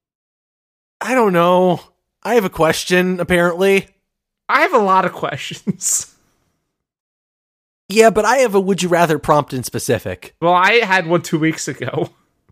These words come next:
Speaker 1: You did have one two weeks ago.
Speaker 2: You know how that went?
Speaker 1: Yeah, I actually do know how it went <laughs> because I have the poll right in front of me.
Speaker 2: Oh, good.
Speaker 1: The question that you asked, Owen, was,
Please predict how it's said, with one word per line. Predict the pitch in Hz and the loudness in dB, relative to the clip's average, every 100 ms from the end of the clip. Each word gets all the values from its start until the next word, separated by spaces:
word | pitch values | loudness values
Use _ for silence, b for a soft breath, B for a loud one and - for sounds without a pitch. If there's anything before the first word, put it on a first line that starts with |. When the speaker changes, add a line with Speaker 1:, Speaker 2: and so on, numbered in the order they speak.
| _ - | _ -12
Speaker 1:
You | 185 208 | -8 -2
did | 214 226 | 2 2
have | 151 139 | 4 2
one | 135 123 | 0 -4
two | - 127 | -4 -6
weeks | 113 110 - | -4 -6 -8
ago. | 110 98 95 90 _ _ _ _ _ _ _ _ _ _ _ _ _ _ _ _ 165 | -6 -4 -4 -8 _ _ _ _ _ _ _ _ _ _ _ _ _ _ _ _ -4
Speaker 2:
You | |
know | 160 | 0
how | 165 | 2
that | 160 170 | 2 2
went? | 185 202 208 - - _ _ _ _ _ _ _ | 2 0 -2 -12 -20 _ _ _ _ _ _ _
Speaker 1:
Yeah, | 190 226 269 | -2 2 4
I | |
actually | 190 190 - 190 156 | 4 2 0 0 0
do | 170 | -2
know | 180 120 | 0 0
how | 131 117 117 | 0 0 0
it | 123 | 0
went | 131 123 | 0 -2
<laughs> | |
because | 135 - - 170 | -6 -8 -4 0
I | |
have | - 156 | 0 -2
the | 156 | -2
poll | 175 180 | -2 0
right | 135 147 | 0 -2
in | 135 | -2
front | 180 180 | -2 -2
of | 104 | -4
me. | 98 226 | -4 -4
Speaker 2:
Oh, | 339 | -4
good. | - 440 | -2 -2
Speaker 1:
The | - | 2
question | 440 - - 311 214 | 0 0 0 0 0
that | 220 208 | -2 0
you | 214 | 2
asked, | 247 - 165 | 2 0 0
Owen, | 135 139 | 0 0
was, | 156 180 | 2 0